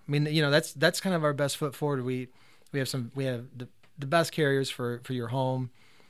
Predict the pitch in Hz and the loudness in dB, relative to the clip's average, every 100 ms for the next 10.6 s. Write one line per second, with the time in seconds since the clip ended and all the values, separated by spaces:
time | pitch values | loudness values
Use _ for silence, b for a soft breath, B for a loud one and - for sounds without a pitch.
0 | - - 131 120 123 135 131 131 123 - | -20 -6 -4 -2 0 0 0 -4 -4 -10
1 | - - - - - 123 120 117 117 - | -16 -20 -20 -18 -8 -6 -4 -4 -6 -4
2 | 151 143 139 135 127 123 113 120 117 - | 0 0 0 0 0 -2 -4 -6 -6 -10
3 | - - - - - 123 117 117 113 143 | -20 -20 -20 -20 -10 -8 -6 -6 -6 -6
4 | 120 117 127 123 120 123 131 135 127 123 | -6 -6 -6 -6 -4 -2 0 0 -2 -4
5 | 139 127 - 117 113 113 135 127 127 123 | -4 -4 -4 -6 -8 -6 -2 -2 0 0
6 | 120 - - - - - 117 113 117 117 | -2 -8 -20 -20 -20 -14 -8 -6 -4 -4
7 | 113 110 - - - - - - - - | -6 -8 -10 -20 -20 -20 -20 -20 -20 -16
8 | 139 127 117 143 131 - 143 139 135 135 | -6 -4 -2 -2 -2 0 0 0 0 -4
9 | 127 117 117 113 107 123 113 110 131 135 | -4 -6 -8 -8 -10 -10 -10 -4 -2 -2
10 | 151 135 139 135 139 - | -2 -2 -2 -4 -6 -10